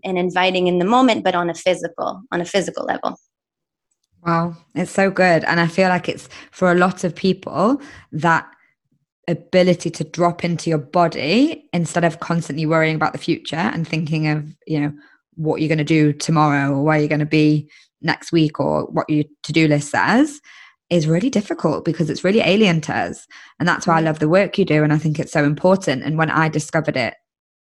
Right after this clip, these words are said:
Speaker 2: around a year and a half ago, that it's so important to know about your body,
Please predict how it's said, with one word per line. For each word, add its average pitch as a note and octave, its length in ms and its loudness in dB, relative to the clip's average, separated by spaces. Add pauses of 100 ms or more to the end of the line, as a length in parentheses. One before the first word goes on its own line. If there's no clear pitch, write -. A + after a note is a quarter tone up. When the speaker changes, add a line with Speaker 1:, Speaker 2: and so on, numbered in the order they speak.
Speaker 2:
around D3+ 440 0
a D3+ 40 2
year D#3 140 4
and D3 100 2
a D3+ 40 2
half E3+ 320 2
ago, C3+ 400 -2 (260)
that D3+ 260 -2 (300)
it's - 220 -8
so D#3 220 2
important D#3+ 480 0
to - 100 -8
know D#3 240 0
about D3+ 200 -2
your C#3+ 120 -4
body, F3+ 520 -2